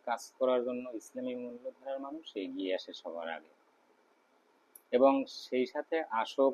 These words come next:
বিবৃতি দিল যে এটা নাকি মানবাধিকারের চরম লঙ্ঘন এবং তারা বাংলাদেশ সংবিধানের বিভিন্ন ধারা, আইনের বিভিন্ন ধারা উল্লেখ করে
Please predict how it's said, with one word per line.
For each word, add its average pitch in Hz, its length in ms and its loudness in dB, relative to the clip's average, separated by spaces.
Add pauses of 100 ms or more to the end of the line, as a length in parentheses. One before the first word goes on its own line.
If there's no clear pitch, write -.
বিবৃতি 120 520 0
দিল 104 240 0 (880)
যে 92 340 -6 (1300)
এটা 131 200 6
নাকি 131 320 4 (100)
মানবাধিকারের 120 840 2 (120)
চরম 120 380 4
লঙ্ঘন 120 480 2 (680)
এবং 104 300 -2
তারা 107 300 0
বাংলাদেশ 101 840 -6 (2500)
সংবিধানের 110 720 0
বিভিন্ন 107 460 -4
ধারা, 104 460 2 (480)
আইনের 101 380 -6
বিভিন্ন 98 600 -14
ধারা 92 280 -4
উল্লেখ 92 400 -8 (100)
করে 113 220 -2